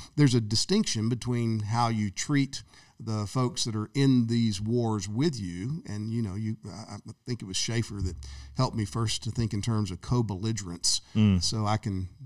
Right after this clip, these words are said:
Speaker 1: link arms with a Roman Catholic at an abortion mill
Speaker 2: Yeah.
Speaker 1: and try to shut it down, but I'm not going to go worship with him or start a church
Speaker 2: Mm-hmm.
Speaker 1: with him, but they're co-belligerents. And so I, I've kind of put it in my own mind.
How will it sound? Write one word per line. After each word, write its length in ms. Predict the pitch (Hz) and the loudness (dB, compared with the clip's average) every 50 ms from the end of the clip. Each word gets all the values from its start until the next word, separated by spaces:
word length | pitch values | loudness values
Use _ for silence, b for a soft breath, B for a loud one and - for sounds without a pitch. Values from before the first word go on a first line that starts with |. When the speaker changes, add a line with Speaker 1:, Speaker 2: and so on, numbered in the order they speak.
| 127 - | -8 0
Speaker 1:
link 240 | 117 131 120 - | 2 2 2 4
arms 340 | 110 113 110 104 98 104 101 | 2 2 2 2 2 0 0
with 100 | 110 98 | -2 -4
a 40 | 95 | -2
Roman 260 | 101 107 104 104 101 | -2 0 0 0 -2
Catholic 540 | 95 - 110 117 117 117 - 95 98 95 - | -2 -2 -2 -2 -2 -4 -4 -6 -8 -6 -8
at 80 | - 90 | -8 -8
an 100 | 98 95 | -6 -6
abortion 420 | 95 98 117 120 107 - 104 92 | -4 -2 0 0 0 0 0 -2
mill 260 | 92 92 95 95 110 B B B B B B B - | 0 0 0 -2 -2 B B B B B B B -2
Speaker 2:
Yeah. 140 | - - 101 | -2 0 0
Speaker 1:
and 260 | 98 95 95 90 - - | 0 -2 -2 -4 -6 -4
try 220 | - 120 113 107 | -2 0 0 0
to 100 | 98 90 | 0 -2
shut 240 | 85 - 135 127 117 | -2 0 0 2 0
it 140 | 107 - 107 | 0 -2 -4
down, 500 | 113 107 107 98 87 92 92 101 110 - | -4 -2 -2 -2 -4 -4 -6 -6 -6 -8
but 300 | - 110 101 110 104 101 | -8 -10 -6 -6 -4 -4
I'm 200 | 98 98 98 98 | -2 -2 -2 -2
not 260 | 104 113 113 110 104 107 | 0 0 -2 -2 -4 -4
going 300 | 107 110 104 101 101 92 | -4 -2 -2 -2 -2 -4
to 200 | - 95 95 95 | -4 -6 -6 -4
go 180 | 95 110 107 101 | -4 -2 -2 -2
worship 380 | 98 107 110 107 - 104 95 | 0 0 0 -2 -2 -4 -6
with 80 | 98 92 | -6 -4
him 160 | 101 95 98 | -4 -4 -4
or 40 | 101 | -4
start 220 | 95 - 110 104 98 | -4 -4 -4 -6 -6
a 60 | 90 | -6
church 480 | - - 135 131 107 - - - - - - | -4 -2 -2 -2 -2 -2 -4 -6 -6 2 6
Speaker 2:
Mm-hmm. 260 | 107 101 95 92 90 85 80 - 117 | 6 6 8 6 4 2 2 -2 -2
Speaker 1:
with 160 | 110 104 90 | -2 0 0
him, 260 | 98 98 101 117 123 | 0 -2 0 -2 -2
but 160 | 110 98 - - _ _ | -2 -4 -6 -8 _ _
they're 140 | - 117 110 | -4 -4 -4
co-belligerents. 960 | - - - 147 147 131 113 113 104 120 127 135 113 107 87 65 - - - | -4 0 2 4 4 4 2 0 0 0 0 0 -2 -6 -8 -8 -8 -8 -6
And 140 | 98 95 95 | -6 -2 -2
so 120 | - 120 | -2 2
I, 240 | 120 127 143 151 147 - | 2 4 4 2 2 0
I've 220 | - 131 143 131 - | 0 -2 -2 -2 -2
kind 160 | - 127 123 | -4 -4 -4
of 80 | 104 - | 0 0
put 100 | 135 127 | 0 0
it 100 | 110 107 | 0 -2
in 60 | 101 | -4
my 100 | 101 110 | -2 0
own 120 | 123 123 | 0 0
mind. 320 | 117 104 101 101 101 92 | 0 0 0 -2 -4 -4